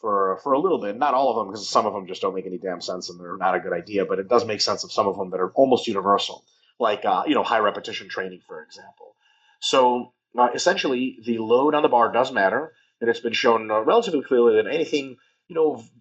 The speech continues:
very far south of forty percent one R M probably doesn't gain you as much muscle and, and maybe much less. Um, the, the number of thirty percent one R M has been thrown around, and I, I'm pretty keen on that number. I think it's, uh, right on. Um, I would just, uh, tell a sort of a real world implication there is,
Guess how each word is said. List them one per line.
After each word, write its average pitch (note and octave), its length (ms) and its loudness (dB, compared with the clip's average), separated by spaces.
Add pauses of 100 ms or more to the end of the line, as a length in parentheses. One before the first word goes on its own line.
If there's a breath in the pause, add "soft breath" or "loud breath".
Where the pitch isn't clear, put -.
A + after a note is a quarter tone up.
very D#3+ 220 0
far C#3 240 2
south B2 380 0
of - 80 -2
forty B2+ 240 0
percent B2+ 340 0
one A#2+ 100 2
R A2+ 140 4
M B2+ 160 0
probably B2 320 2
doesn't C3 240 -2
gain B2+ 220 0
you C3 100 -4
as B2 140 0
much B2 200 0
muscle C#3 380 2
and, G#2+ 240 -10
and G2+ 100 -18
maybe G#2+ 220 -10
much A2 260 0
less. - 360 2 (400 loud breath)
Um, A2 260 0
the, A#2 320 2
the B2+ 60 4
number C#3 200 2
of A2+ 80 0
thirty D3 260 0
percent D3 280 0
one D3 140 2
R D3+ 80 4
M D3+ 80 0
has D3+ 100 0
been D3+ 160 -2
thrown D#3 220 0
around, D3+ 300 2
and C#3+ 100 -2
I, D#3 200 -10
I'm E3 140 -2
pretty E3+ 320 0
keen B2 240 -2
on G#2 80 6
that G2+ 140 2
number. G2+ 200 2
I G#2 100 4
think G2 200 -8
it's, - 220 -4
uh, G2 120 2
right G2+ 260 0
on. G2+ 280 0 (420 loud breath)
Um, A#2 280 0
I C#3+ 80 2
would D3+ 100 2
just, D3 260 -2
uh, B2+ 200 4
tell A#2+ 320 2
a G#2+ 60 2
sort A2+ 240 0
of G2 40 0
a G2 80 2
real A2+ 240 2
world A#2 240 2
implication A#2+ 540 -4
there B2 180 4
is, G#2 160 0